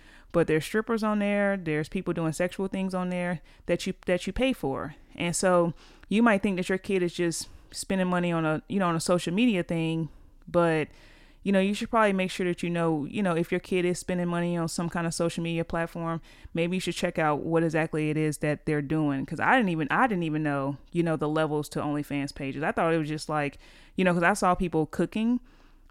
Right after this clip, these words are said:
you know, I saw people, you know, um, people do other stuff on there. It's not all sexual, but there are some, some people that's doing sexual things.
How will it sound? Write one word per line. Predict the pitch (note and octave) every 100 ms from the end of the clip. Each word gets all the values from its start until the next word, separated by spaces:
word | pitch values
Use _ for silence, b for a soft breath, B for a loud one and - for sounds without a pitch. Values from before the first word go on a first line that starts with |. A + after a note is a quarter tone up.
| -
you | F3
know, | E3+
I | E3+
saw | - E3
people, | E3 E3+ E3+ D#3+ D#3+ D3+ D3
you | D#3+
know, | E3 D3+ C#3+ D3 - - - - - - - -
um, | E3+ E3 D#3+ D#3 D3 - - -
people | D4 C4+
do | F#3+ C4+ G#3
other | G3 E3
stuff | - G#3 F#3+
on | F3
there. | D#3+
It's | G3+
not | G#3
all | F#3 F3
sexual, | - G3+ - E3
but | E3+ D#3+ -
there | D3+ F#3
are | - F3
some, | E3 F3+ E3
some | E3 - - - - F#3+ F3
people | E3 F3+ E3
that's | E3 D#3
doing | E3 D#3
sexual | E3 D#3+ D#3+ D#3
things. | D#3 C#3+ - -